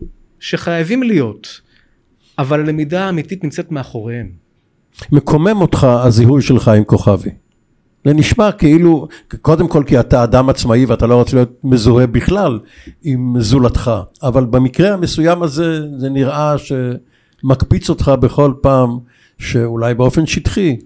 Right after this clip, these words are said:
Speaker 2: מזהים אותך כאיש של, כחבר באסכולה,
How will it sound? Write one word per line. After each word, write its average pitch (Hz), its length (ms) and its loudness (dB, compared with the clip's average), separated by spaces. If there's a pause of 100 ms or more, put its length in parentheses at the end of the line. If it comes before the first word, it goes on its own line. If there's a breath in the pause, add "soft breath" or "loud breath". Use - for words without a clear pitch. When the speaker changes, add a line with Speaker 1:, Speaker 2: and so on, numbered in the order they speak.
Speaker 2:
מזהים 127 500 2
אותך 135 260 -4 (680)
כאיש - 840 -2
של, 127 360 2 (100)
כחבר 113 500 -6
באסכולה, 120 880 0